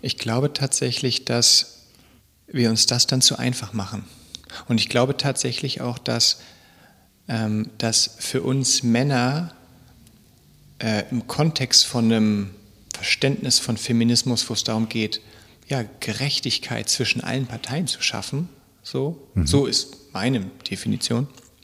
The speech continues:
Speaker 1: dass es darum geht, ja, zu entdecken, dass es da noch,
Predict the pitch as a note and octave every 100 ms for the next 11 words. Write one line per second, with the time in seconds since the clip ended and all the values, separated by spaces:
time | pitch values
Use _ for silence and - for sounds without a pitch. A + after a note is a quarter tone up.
0 | - _ _ _ - _ _ - - -
1 | - - - A#2+ B2+ A2 - - - -
2 | - _ - A2 A#2 A2+ A#2 A2 C#3+ -
3 | - - _ _ _ _ _ _ D3 D3
4 | - B2 A2 G#2 A2+ A#2+ D3 D3+ F#3+ -
5 | - - _ _ _ - A#2 C3 - B2+
6 | C3 B2+ -